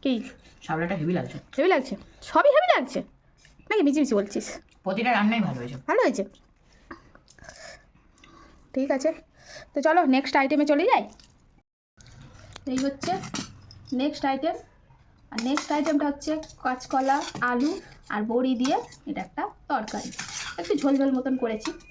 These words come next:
Speaker 1: তো এটা দেখো কেমন হয়েছে। আমাদের বাড়িতে অনেক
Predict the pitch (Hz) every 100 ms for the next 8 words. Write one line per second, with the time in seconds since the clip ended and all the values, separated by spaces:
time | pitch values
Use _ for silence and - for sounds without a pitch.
0 | - - - - - - - - - -
1 | - - - - - - 233 214 214 220
2 | 214 226 233 220 220 208 214 - 269 -
3 | - - - - - - - - - -
4 | - - - - - - - - - -
5 | 226 233 269 247 240 294 240 262 220 233
6 | 285